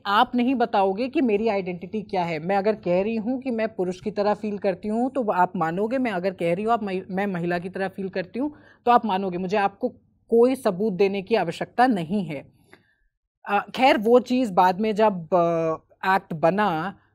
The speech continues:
ट्रांसजेंडर पर्सन्स प्रोटेक्शन एक्ट, तो उसमें वो चीज़ नहीं इम्प्लीमेंट की गई। उसमें शुरुआत का जो ड्राफ्ट आया और जो शुरुआत का एक्ट आया, उसमें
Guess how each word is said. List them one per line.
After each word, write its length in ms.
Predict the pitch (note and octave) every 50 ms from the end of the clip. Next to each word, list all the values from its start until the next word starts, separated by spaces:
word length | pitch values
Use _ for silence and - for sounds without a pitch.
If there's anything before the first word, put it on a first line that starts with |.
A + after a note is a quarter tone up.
| _ -
ट्रांसजेंडर 520 | - G3 F#3 F#3 F#3 F3 G3+ F#3 F3+ F#3
पर्सन्स 320 | F3+ F3+ E3+ D#3 - F#3+ F3+
प्रोटेक्शन 460 | - F#3+ E3+ F#3+ F#3+ F#3 - - C4+
एक्ट, 460 | B3 - G3 F3+ D#3+ D#3+ G#3+ - -
तो 140 | G3+ - B3+
उसमें 400 | A#3+ - A3 F#3+ - - A#3 B3
वो 140 | A#3+ A#3+ A#3
चीज़ 240 | - A3+ A3+ G#3 F#3
नहीं 240 | G#3 G3 G3 A#3+
इम्प्लीमेंट 440 | A3+ G3 F3+ F3 E3+ E3+ D#3+ D#3+ D#3
की 180 | - - F3+ E3
गई। 260 | D#3 E3+ E3+ F3 F3+ F3+ - _ _ _ -
उसमें 200 | F#3+ - A3 A3
शुरुआत 560 | G#3+ - A3 F3 E3+ F#3+ F#3+ F#3+ G#3+ A3+ -
का 140 | - A3 A3
जो 200 | G3 G3 G#3+ G#3
ड्राफ्ट 500 | G3 E3 E3 E3 F3 F3 F3+ F3+ - -
आया 200 | E3+ E3 E3+ F3+
और 60 | F#3
जो 120 | F3 F3+ F#3
शुरुआत 460 | - - E3+ E3+ F3 E3 F3+ F3+ -
का 240 | - G3+ D#3+ F3+ E3+
एक्ट 180 | E3 _ -
आया, 200 | E3 D#3+ D#3+ E3+
उसमें 380 | F3 E3+ - - F3+ F3+ F3+